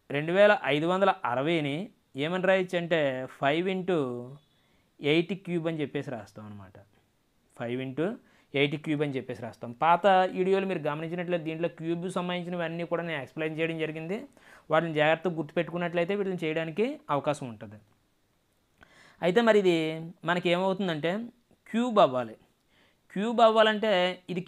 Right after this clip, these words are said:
ఇది పర్ఫెక్ట్ క్యూబ్ అయింది ఎయిట్ క్యూబ్ కాబట్టి. ఇది ఏమవ్వాలంటే ఫైవ్ ఉంది కాబట్టి ఫైవ్ ఈ క్యూబ్ అవ్వాలి. ఫైవ్ ఈ క్యూబ్ అవ్వాలంటే దీన్ని ఏం చేయాలి? ఫైవ్ ఈ స్క్వేర్ చేత గుణించాలి. ఫైవ్ ఈ స్క్వేర్ అంటే ఎంత? ట్వంటీ ఫైవ్. కాబట్టి ఇది ఆన్సర్ అయిందనమాట. In case దేంతో భాగిస్తే ఫె-,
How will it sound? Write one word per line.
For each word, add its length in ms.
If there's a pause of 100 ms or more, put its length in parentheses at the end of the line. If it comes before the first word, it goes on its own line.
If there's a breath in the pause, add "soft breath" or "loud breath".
(180)
ఇది 460
పర్ఫెక్ట్ 380
క్యూబ్ 180
అయింది 280
ఎయిట్ 180
క్యూబ్ 320
కాబట్టి. 480
ఇది 240
ఏమవ్వాలంటే 560
ఫైవ్ 240
ఉంది 100
కాబట్టి 260
ఫైవ్ 320
ఈ 60
క్యూబ్ 320
అవ్వాలి. 280 (480 soft breath)
ఫైవ్ 200
ఈ 40
క్యూబ్ 300
అవ్వాలంటే 320
దీన్ని 200
ఏం 200
చేయాలి? 320
ఫైవ్ 260
ఈ 40
స్క్వేర్ 420
చేత 120 (100)
గుణించాలి. 500
ఫైవ్ 180
ఈ 20
స్క్వేర్ 260
అంటే 260
ఎంత? 140 (320)
ట్వంటీ 340
ఫైవ్. 220 (520 soft breath)
కాబట్టి 420 (640)
ఇది 100
ఆన్సర్ 340
అయిందనమాట. 420 (640 soft breath)
In 120
case 180 (120)
దేంతో 420
భాగిస్తే 560 (420)
ఫె-, 220